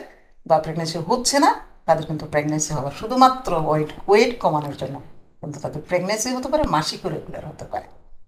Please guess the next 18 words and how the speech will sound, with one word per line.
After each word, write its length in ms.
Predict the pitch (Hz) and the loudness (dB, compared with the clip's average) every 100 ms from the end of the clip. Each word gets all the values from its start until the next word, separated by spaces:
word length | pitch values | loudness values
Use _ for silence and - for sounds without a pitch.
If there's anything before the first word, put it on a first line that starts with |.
| _ | _
আর 100 | 180 175 | 6 6
পরবর্তী, 440 | 185 185 180 175 185 | 6 4 4 -2 -2
এরপরও 400 | 202 - 208 277 | -2 4 4 4
না 160 | 233 | 2
হলে 180 | 202 285 | -2 -6
কিন্তু 220 | 302 170 | -8 -8
পরবর্তী 400 | 151 156 156 151 | -4 -2 -4 -8
চিকিৎসা 540 | 156 - 151 156 - 165 | -10 -8 -8 -6 -4 -4
আছে। 240 | - - - _ - - _ _ _ | -6 -8 -12 _ -20 -20 _ _ _
তো 400 | - 165 165 180 - - | -6 -4 -6 -8 -12 -18
সুতরাং 400 | - 160 160 156 160 - - - | -14 -6 -4 -4 -8 -16 -18 -6
আমাদের 320 | 160 160 165 - | -2 -2 -4 -4
প্রতিরোধটাই, 840 | 208 202 226 226 226 - 185 156 | -6 -4 -2 -2 -2 4 4 4
আসল 280 | 147 151 165 - | -6 -8 -12 -10
প্রতিরোধটাই 560 | 165 160 160 160 160 | -10 -8 -10 -8 -6
আমাদের, 380 | 147 147 151 294 339 - - - - | -6 -6 -2 -2 -2 -14 -20 -18 -4
আহ, 340 | 151 143 151 143 | -2 -2 -4 -6
প্রধান 480 | - 165 175 170 160 | -2 0 0 -2 -4